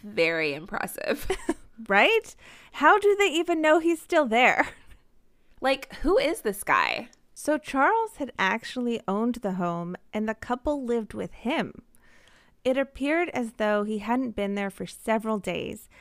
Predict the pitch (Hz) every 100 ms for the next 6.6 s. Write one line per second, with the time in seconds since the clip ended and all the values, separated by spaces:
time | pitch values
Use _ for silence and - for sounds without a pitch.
0 | - - 226 226 226 214 220 226 269 -
1 | 262 262 - 190 190 196 190 - 196 185
2 | 190 180 - 160 156 151 - - _ -
3 | _ _ _ _ _ 247 240 262 247 277
4 | 359 349 349 - 269 254 240 - 196 202
5 | 202 196 196 180 - 202 208 202 - -
6 | 185 165 147 175 -